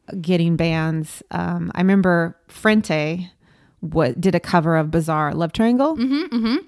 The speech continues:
Speaker 1: And we happened, 'cause the bookers were looking for them to do a, like, a college date, we happened to have them performing in our pub. And I feel like the song had been played on K-Rock, or, uh, they announced it on K-Rock,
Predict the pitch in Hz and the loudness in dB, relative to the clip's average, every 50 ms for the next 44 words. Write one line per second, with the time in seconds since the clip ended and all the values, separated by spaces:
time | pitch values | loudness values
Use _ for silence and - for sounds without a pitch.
0 | _ _ _ - - _ - 214 190 208 208 180 170 175 208 226 226 226 - - | _ _ _ -20 -18 _ -8 -6 -4 -4 -4 -4 -2 0 2 2 2 2 0 0
1 | 214 202 214 - - 190 175 175 170 165 - - 190 160 156 185 156 - 160 - | 0 0 0 0 -2 -2 -2 0 -2 -2 -2 -4 -4 -2 -2 -2 -2 -2 -2 -2
2 | 190 180 175 170 170 165 175 170 - 175 175 165 - 175 170 175 170 165 156 - | -2 -2 -2 0 0 0 0 0 0 2 0 2 0 0 0 0 0 0 -2 -2
3 | 180 160 143 170 170 160 160 151 _ _ - - 160 160 - - - - - 240 | -4 -6 -2 -2 -2 -2 -2 -4 _ _ -8 -6 -6 -4 -4 -8 -10 -4 -2 0
4 | 277 320 339 262 185 180 165 160 160 175 165 170 170 170 - - - - - - | 2 2 2 2 0 -2 -4 -4 -2 0 0 0 0 -4 -6 -10 -16 -20 -20 -20
5 | - - - 180 196 180 - 208 208 - - 202 185 175 165 - - 185 190 190 | -16 -6 -4 -2 -2 0 0 0 0 2 0 0 0 0 -2 -2 0 0 2 2
6 | 180 175 175 170 165 - - 185 170 - 175 170 170 170 170 165 160 160 160 165 | 2 2 2 2 0 0 0 0 0 2 0 2 2 2 2 2 2 2 0 0
7 | - 233 269 254 196 180 170 156 - - - - - - - _ - 190 190 185 | 2 2 2 4 4 2 0 -4 -8 -14 -20 -20 -20 -20 -20 _ -4 -2 0 2
8 | 175 170 170 160 - - _ _ _ _ _ _ _ - - 208 - - - 285 | 2 0 0 -2 -6 -10 _ _ _ _ _ _ _ -4 -4 -4 -4 -2 0 2
9 | 302 330 349 339 247 - - 226 208 202 202 185 - - 180 175 190 185 170 190 | 2 2 2 0 -4 -2 0 0 2 2 0 -2 -4 -4 -2 -2 0 0 0 0
10 | 175 170 160 170 170 - 294 311 302 302 302 302 294 302 294 - - 180 175 170 | -2 -2 -2 -4 -4 -2 0 2 2 2 2 4 2 2 0 0 0 2 2 2
11 | 165 165 170 - - _ _ _ _ _ _ _ _ _ _ - - _ - 113 | 2 0 -2 -4 -8 _ _ _ _ _ _ _ _ _ _ -20 -20 _ -12 -10
12 | 95 104 127 - - - 196 214 202 190 185 180 180 202 240 262 262 - 339 330 | -10 -8 -8 -8 -8 -4 0 2 2 4 4 4 4 4 2 2 0 0 0 2
13 | 320 311 311 - - 320 311 311 302 311 311 311 311 - - | 2 2 2 0 0 0 2 2 2 2 2 0 -2 -6 -12